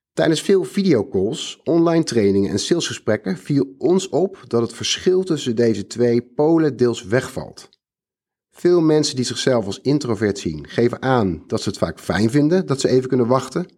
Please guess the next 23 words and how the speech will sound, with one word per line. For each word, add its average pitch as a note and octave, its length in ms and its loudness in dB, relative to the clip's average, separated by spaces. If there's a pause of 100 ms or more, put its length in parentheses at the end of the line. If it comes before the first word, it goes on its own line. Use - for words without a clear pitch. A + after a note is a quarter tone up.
(480)
bekijken A2+ 560 0
hoe C#3 100 0
de A#2+ 60 0
anderen A2 300 2
zich G2 140 -2
manifesteren. A2 800 0 (1160)
In A#2 120 2
je A#2+ 120 2
eigen D#3 340 0
omgeving, B2 580 2
zonder D#3 400 2
direct B2+ 280 2
non-verbale B2 600 0
prikkels D3+ 440 -2
van A2+ 160 0
meerdere B2+ 280 2
mensen A#2+ 320 2
aan F2 120 -8
tafel, C#3+ 540 -2
gaat F#2+ 240 -12
dat - 140 -16
veel B2+ 160 2
makkelijker. E2 560 -4